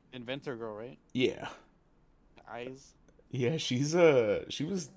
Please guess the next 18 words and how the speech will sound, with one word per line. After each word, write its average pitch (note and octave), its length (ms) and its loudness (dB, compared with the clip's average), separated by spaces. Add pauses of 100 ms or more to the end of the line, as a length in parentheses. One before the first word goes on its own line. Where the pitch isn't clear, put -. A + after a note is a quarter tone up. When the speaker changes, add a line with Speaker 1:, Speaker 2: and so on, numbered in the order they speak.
(340)
Speaker 2:
she - 160 -4
had C#3 120 4
a C3 40 0
little B2 300 -4
cameo. A#2+ 580 -4 (1600)
Speaker 1:
Yeah. C#3+ 240 -10 (300)
Speaker 2:
My, A#2+ 280 0
Speaker 1:
When, B2+ 140 -4
Speaker 2:
my, A#2+ 100 2
Speaker 1:
like, A#2+ 180 -2 (140)
Speaker 2:
My B2 260 2
Baby C3 360 4
Academia. C3+ 600 -2 (1080)
Speaker 1:
<laughs> - 0 -
Speaker 2:
That - 640 -12
was C3 80 -6
pretty B2+ 240 0
cute. B2 360 -6